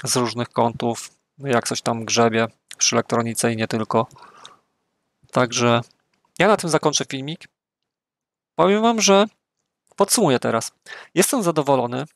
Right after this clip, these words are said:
Cena jest naprawdę, no, śmieszna. Papierosy kosztują więcej, którymi się trujemy. Oczywiście ja nie palę. Yy, zaskoczyła mnie zawartość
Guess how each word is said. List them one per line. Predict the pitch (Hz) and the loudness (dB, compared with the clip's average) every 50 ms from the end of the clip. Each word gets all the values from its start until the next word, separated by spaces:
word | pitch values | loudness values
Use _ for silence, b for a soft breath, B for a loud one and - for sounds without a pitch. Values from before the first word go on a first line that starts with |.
| _ _ _ b b b b b _ | _ _ _ b b b b b _
Cena | - - 262 240 208 | -4 -4 -2 0 0
jest | 180 160 - | -2 -2 -4
naprawdę, | 165 151 - - 147 139 139 - 135 135 131 127 127 127 - _ _ _ _ _ _ _ _ _ _ _ _ _ - | -6 -8 -4 -4 -2 -2 -2 -4 -4 -2 -2 -2 -2 -6 -10 _ _ _ _ _ _ _ _ _ _ _ _ _ -8
no, | 156 160 | -6 -2
śmieszna. | - - - 170 160 147 131 - - - 139 135 135 135 - _ _ _ B B B B B - | -2 -2 0 2 2 2 4 2 2 2 2 2 2 0 -2 _ _ _ B B B B B -4
Papierosy | 147 - - 156 156 147 - - - 131 127 127 123 117 - - - _ | -2 2 4 4 4 4 2 0 -2 -2 -4 -4 -6 -8 -12 -20 -20 _
kosztują | - - - - 143 135 127 123 113 | -14 -14 -12 -8 -6 -6 -6 -6 -4
więcej, | 123 127 120 117 - 131 123 123 123 | -4 -4 -4 -4 -4 -4 -4 -6 -8
którymi | _ - - 123 127 120 117 | _ -16 -12 -10 -10 -10 -8
się | - - 120 | -8 -10 -10
trujemy. | - - 123 123 123 120 113 117 123 135 _ _ _ _ _ _ _ - _ | -10 -8 -6 -4 -4 -4 -4 -4 -8 -8 _ _ _ _ _ _ _ -20 _
Oczywiście | - - - - - - 127 | -16 -10 -6 -4 -2 -2 -2
ja | 120 | -2
nie | 117 117 | -4 -6
palę. | - 120 113 120 147 - _ _ _ b b b b b b b b b b b b _ _ _ _ _ _ _ _ _ _ _ _ _ _ _ _ _ _ _ _ _ _ _ _ _ - | -6 -4 -4 -4 -4 -6 _ _ _ b b b b b b b b b b b b _ _ _ _ _ _ _ _ _ _ _ _ _ _ _ _ _ _ _ _ _ _ _ _ _ -6
Yy, | 147 143 147 143 143 143 143 143 143 143 151 156 - - | -2 0 0 2 2 0 0 0 -2 -4 -4 -8 -10 -6
zaskoczyła | - - 190 - - - - - 226 214 202 190 | -2 0 0 0 -2 -2 -2 2 2 2 2 2
mnie | 185 175 | 0 0
zawartość | 165 170 147 147 135 120 - 135 135 147 - - - - | 0 2 4 2 2 0 0 -4 -2 -2 0 -2 -2 -4